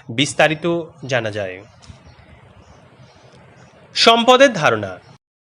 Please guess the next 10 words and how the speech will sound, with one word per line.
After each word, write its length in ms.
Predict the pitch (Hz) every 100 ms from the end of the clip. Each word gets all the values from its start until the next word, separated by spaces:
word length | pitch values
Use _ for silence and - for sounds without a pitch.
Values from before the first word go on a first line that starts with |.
| _ _ _ _ _ _ _ _ _ _ - - -
সমগ্র 520 | - - 233 269 320 302
পৃথিবী 580 | 147 135 143 113 113
বা 280 | 165 117 113
কোনো 280 | - 147 165
দেশের 460 | 156 156 190 185 165
ভূপ্রকৃতি, 960 | 127 110 165 165 123 123 120 147 156
মৃত্তিকা, 600 | 139 120 - 113 123 127
নদ 240 | 123 113 113
নদী, 400 | 120 120 123 127
স্বাভাবিক 520 | - 117 107 107